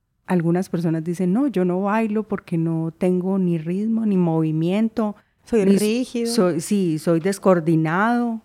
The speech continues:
Speaker 1: La danzaterapia, ¿para qué tipo de público está enfocado?
Speaker 2: Es una frase de María Puzo. "La danza está en el hombre de la calle. Es momento de que despierte".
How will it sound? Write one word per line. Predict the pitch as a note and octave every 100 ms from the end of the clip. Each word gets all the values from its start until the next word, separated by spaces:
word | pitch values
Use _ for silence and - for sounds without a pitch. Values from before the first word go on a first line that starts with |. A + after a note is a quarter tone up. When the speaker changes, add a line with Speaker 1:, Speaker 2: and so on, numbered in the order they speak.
| _ _
Speaker 1:
La | F#3 F3+
danzaterapia, | F3 F3 F3 F3 E3+ F3 - G#3+ A3 - _ _ _
¿para | G3+ F#3 F3
qué | - A3+ A3
tipo | A3+ A3 - A3
de | F#3
público | - G3 G3+ G#3 - G3 F#3+ - _ _ -
está | F3+ - D#3+
enfocado? | E3+ F3 F3 D#3+ D3+ D#3 _ _
Speaker 2:
Es | G#3+ G3+
una | A#3 A3
frase | G#3 G#3 G#3+ A3
de | G#3 F#3
María | F3 E3+ F3 E3+
Puzo. | - F#3+ - _ _ _ _ _ _ -
"La | F3+
danza | F3+ G3+ G#3+ G#3 A3+ G#3+ A3+ _
está | F#3+ - F#3
en | F#3
el | G3 F#3+
hombre | G3 F#3+ F#3 G3 G#3+ -
de | F#3
la | F3+
calle. | - F#3 - F#3+ _ _ _ _ _ _ _ -
Es | G3
momento | G3 F#3+ F#3+ F#3 F#3 - F#3 F3+ _
de | G#3
que | - F#3+
despierte". | F#3 F3 - F3+ - _